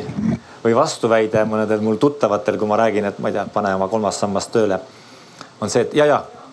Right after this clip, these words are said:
ma lähen puhkusele ja siis, noh, siis kohe, kohe võtan selle ette ja teen selle asja endale selgeks ja, noh, võib-olla panen, ostan mingi kursuse ka veel, maksan sinna kõigepealt sada eurot ära ja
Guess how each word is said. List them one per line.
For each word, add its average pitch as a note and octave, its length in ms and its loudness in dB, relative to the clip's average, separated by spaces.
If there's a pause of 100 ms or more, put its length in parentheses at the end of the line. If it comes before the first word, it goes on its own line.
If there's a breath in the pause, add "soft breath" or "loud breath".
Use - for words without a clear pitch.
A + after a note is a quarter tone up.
(140)
ma F#3 120 -2
lähen D#3 340 0
puhkusele A#2+ 600 2
ja A2 100 2
siis, A2+ 240 -10
noh, A2+ 160 -6 (160)
siis C3 260 -2
kohe, C#3+ 280 2 (1120 loud breath)
kohe C3 220 2
võtan B2 280 0
selle B2 180 4
ette - 340 -2
ja F#2+ 120 2
teen C3 180 2
selle G#2+ 160 2
asja B2 240 0
endale F#2+ 240 0
selgeks A2 640 0
ja, F#2+ 200 2
noh, G#2 120 -2
võib-olla G#2 300 2
panen, A2 240 2
ostan A2 240 -2
mingi A2 200 -2
kursuse A2 460 0
ka D3+ 160 2
veel, G2+ 160 0 (240)
maksan G2+ 280 -4
sinna A2 280 -2
kõigepealt F#2 300 -2
sada F#2 260 -2
eurot F#2+ 320 -2
ära F2 160 0
ja E2+ 80 -6